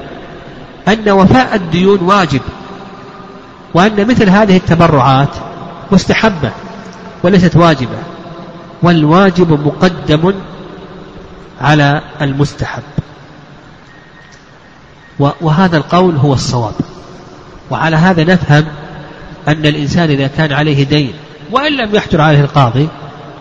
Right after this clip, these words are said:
فإنه ما يملك أن يتبرع، ما يملك أن يتبرع تبرعاً يضر الغرماء. اللهم لو تبرع ب-، بأشياء يسيرة، مثلاً تصدق بريال، بريالين، بعشرة ريالات، هذه أمور يسيرة،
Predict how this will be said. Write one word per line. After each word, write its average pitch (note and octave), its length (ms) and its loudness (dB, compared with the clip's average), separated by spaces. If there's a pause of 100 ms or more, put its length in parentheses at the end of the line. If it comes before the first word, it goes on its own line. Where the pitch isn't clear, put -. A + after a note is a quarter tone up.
فإنه D#3+ 280 2
ما F#3+ 180 0
يملك G3+ 320 -6
أن C#3+ 40 0
يتبرع، C3+ 460 -2 (1080)
ما G#3+ 140 0
يملك G3 200 -2
أن D3 60 2
يتبرع B2+ 540 0 (220)
تبرعاً C#3+ 520 2 (180)
يضر D3 280 -2
الغرماء. B2 460 -4
اللهم F#3+ 520 2 (560)
لو F3 100 6
تبرع E3 540 4
ب-، C#3 300 0 (200)
بأشياء D#3 400 0
يسيرة، C3+ 480 2 (600)
مثلاً D#3 140 2
تصدق C#3+ 540 -2
بريال، C#3 600 2
بريالين، C3 560 2 (100)
بعشرة B2+ 380 -2
ريالات، B2+ 500 0
هذه G#3 280 0
أمور F3 280 4
يسيرة، C3 460 0